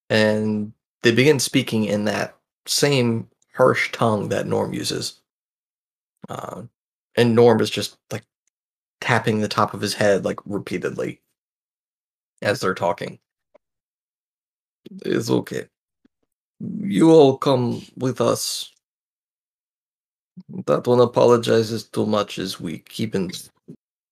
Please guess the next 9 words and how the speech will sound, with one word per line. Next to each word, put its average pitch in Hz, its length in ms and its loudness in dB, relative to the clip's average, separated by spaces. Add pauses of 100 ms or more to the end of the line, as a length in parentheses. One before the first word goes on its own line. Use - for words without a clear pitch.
(100)
Um, 202 300 -2
you 185 320 4
will 180 280 6
make 165 280 4
reparations 151 800 4
and 143 160 -4
you 135 100 -2
can 147 220 -6
speak. - 420 -6